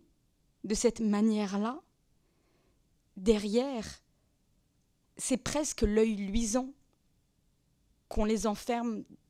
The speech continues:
dans ce, cet adjectif de folle. Et quand j'ai lu le témoignage d'Isabelle Adjani, je me suis dit, mais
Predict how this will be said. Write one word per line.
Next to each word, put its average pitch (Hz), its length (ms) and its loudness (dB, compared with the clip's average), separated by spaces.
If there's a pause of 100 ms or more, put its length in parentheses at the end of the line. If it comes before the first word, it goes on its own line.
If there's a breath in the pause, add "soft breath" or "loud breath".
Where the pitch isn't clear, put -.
(880)
dans 208 180 -4
ce, - 440 -2 (640)
cet 190 280 -6 (300)
adjectif 202 560 -2
de 180 100 0
folle. 214 440 -4 (1160 loud breath)
Et 226 80 -2
quand 330 240 -2
j'ai 285 120 -2
lu 320 200 -2
le 330 80 -6
témoignage 226 480 -6
d'Isabelle 220 400 -6
Adjani, 220 480 0 (100)
je - 180 -4
me 214 60 2
suis - 240 -6
dit, 214 180 -4
mais 196 380 0